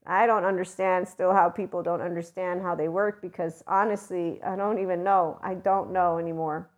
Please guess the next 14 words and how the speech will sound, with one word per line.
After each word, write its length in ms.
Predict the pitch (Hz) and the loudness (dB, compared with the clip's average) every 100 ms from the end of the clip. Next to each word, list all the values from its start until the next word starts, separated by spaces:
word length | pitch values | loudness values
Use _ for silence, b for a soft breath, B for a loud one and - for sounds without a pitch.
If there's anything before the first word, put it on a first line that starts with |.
| _ | _
how 320 | 196 180 175 | -2 0 2
many 280 | 170 175 175 | 0 -2 -2
different 300 | 180 180 185 | -4 -6 -4
ways 260 | 180 170 175 | 0 0 0
I've 160 | 175 | -2
been 100 | 170 | -2
able 240 | 180 175 180 | -2 0 -2
to 180 | - - | -2 -2
understand 600 | 196 214 240 - 247 220 | 0 0 -2 -2 -4 -2
how 160 | 220 190 | -2 -2
a 20 | |
person 440 | 214 208 208 196 202 | -2 -4 -4 -8 -8
could 220 | 202 170 | -6 -4
live 300 | 196 202 | -2 -4